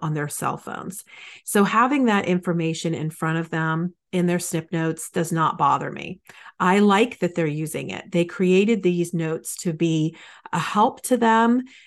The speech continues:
um, as they're learning in their accounting journey. And, um, the snip notes are the number one seller, uh, for the first couple years that I sold on T P T for a reason. Uh, people love it,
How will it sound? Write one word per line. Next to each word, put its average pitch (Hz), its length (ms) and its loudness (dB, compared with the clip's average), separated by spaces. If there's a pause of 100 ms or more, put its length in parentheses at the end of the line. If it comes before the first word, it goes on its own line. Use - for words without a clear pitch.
(120)
um, 165 320 0 (100)
as 170 240 -2
they're 185 200 4
learning 185 540 0
in 180 200 -2
their 170 240 -4
accounting 165 420 -4
journey. 160 580 -2
And, 160 580 -2
um, 165 300 -4
the 185 120 -4
snip 202 320 -2
notes 196 320 0
are 165 580 0 (400)
the 180 220 0
number 180 400 2
one 180 420 -2
seller, 165 560 -4 (380)
uh, 160 180 -2
for 165 400 2
the 165 80 0
first 170 380 -2
couple 165 240 -2
years 160 320 0
that - 180 -6
I 156 380 -2
sold 185 420 2
on 160 160 -4
T 170 160 -8
P 160 140 -10
T 160 360 -2
for 160 300 -4
a - 20 -4
reason. 208 520 -2 (440)
Uh, 165 120 -6
people 175 320 -2
love 180 240 2
it, - 260 -4